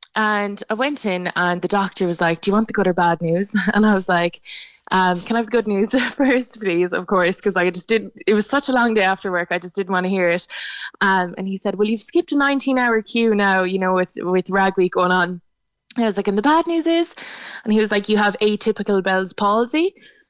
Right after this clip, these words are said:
And I was like, "What's that?" And he was like, "It, basically, your mouth has drooped. Usually it starts in the eye and it goes down to the mouth. In your case, it started in the mouth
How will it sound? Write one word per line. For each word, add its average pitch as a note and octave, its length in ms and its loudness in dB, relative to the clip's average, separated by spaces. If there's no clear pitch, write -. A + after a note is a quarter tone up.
And A#3 80 2
I A#3 100 2
was G#3+ 120 -4
like, G#3+ 180 -6
"What's G#3+ 260 -4
that?" F#3+ 500 -2
And F#3+ 140 -2
he F#3+ 100 -2
was F#3 200 -4
like, F3 340 0
"It, F#3+ 340 0
basically, G3 560 2
your F3+ 180 0
mouth F#3 320 0
has F#3 180 0
drooped. A3+ 460 0
Usually G#3 320 2
it F#3 100 -2
starts F#3+ 300 -2
in F#3 80 -2
the F#3+ 120 4
eye B3+ 360 2
and G3+ 140 -2
it F#3+ 40 -8
goes F#3 220 -4
down F3+ 220 -2
to E3+ 80 -14
the E3+ 80 -10
mouth. G#3+ 340 0
In G3+ 120 2
your G#3+ 180 4
case, G3 480 -2
it F#3 140 0
started G3 360 -2
in F3+ 100 -4
the F3+ 60 -2
mouth F3+ 300 0